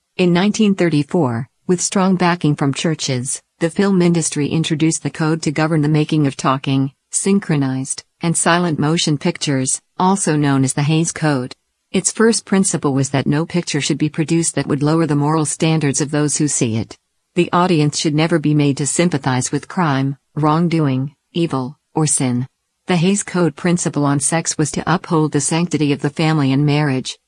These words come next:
Motion pictures should not infer that low forms of sexual relationships are acceptable norms. Adultery,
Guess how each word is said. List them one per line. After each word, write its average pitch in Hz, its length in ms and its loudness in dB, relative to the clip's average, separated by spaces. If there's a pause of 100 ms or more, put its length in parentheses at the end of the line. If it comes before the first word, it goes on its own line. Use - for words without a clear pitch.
Motion 175 400 2
pictures 175 460 -2
should 151 200 0
not 156 200 2
infer 156 320 0
that 139 180 -2
low 151 180 0
forms 151 400 -2
of 147 120 -4
sexual 160 500 0
relationships 147 800 0
are 147 100 2
acceptable 147 560 -2
norms. 135 480 -2 (380)
Adultery, 170 720 0